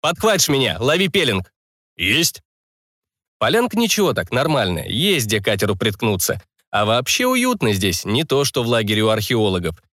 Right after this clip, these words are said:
И кусты, и травка, и пальмы. Нормальные, опять же, то бишь ни разу не похожие на исковерканную растительность аномалий.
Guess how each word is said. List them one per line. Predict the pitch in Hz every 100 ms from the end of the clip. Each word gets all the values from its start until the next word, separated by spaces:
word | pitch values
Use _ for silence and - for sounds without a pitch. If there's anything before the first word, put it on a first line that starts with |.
| _
И | - 226
кусты, | 220 214 - - 131 123
и | 113 196
травка, | - 151 143 139 - 156
и | 170
пальмы. | 151 147 135 123 104 - _ -
Нормальные, | 233 160 165 170 131
опять | 107 120 101
же, | 92 87 _ -
то | 156
бишь | 147 - _ -
ни | 127
разу | 120 131 170 160
не | 139
похожие | 127 123 143 139 135
на | 123 120
исковерканную | - 113 117 131 135 123 113
растительность | 107 - 117 120 113 104
аномалий. | 117 117 117 104 90 82